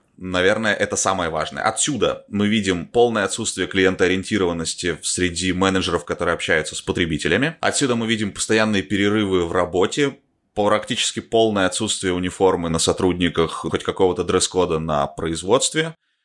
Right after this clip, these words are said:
Люди сидят, пьют чай мате, спокойно, абсолютно не нервничая по поводу каких-то там производственных показателей, потому что понимают, что их уволить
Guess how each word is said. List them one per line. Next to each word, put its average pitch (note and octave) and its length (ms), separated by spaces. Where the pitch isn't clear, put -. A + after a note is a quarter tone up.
Люди G#2+ 180
сидят, B2 500
пьют G2 300
чай E2+ 260
мате, A#2 800
спокойно, A#2 680
абсолютно G2+ 800
не F#2+ 240
нервничая A2 640
по F#2+ 140
поводу F#2 520
каких-то E2+ 420
там D#2 200
производственных E2+ 480
показателей, A2 560
потому E2 240
что - 160
понимают, E2+ 480
что F2+ 320
их G2 220
уволить F2+ 540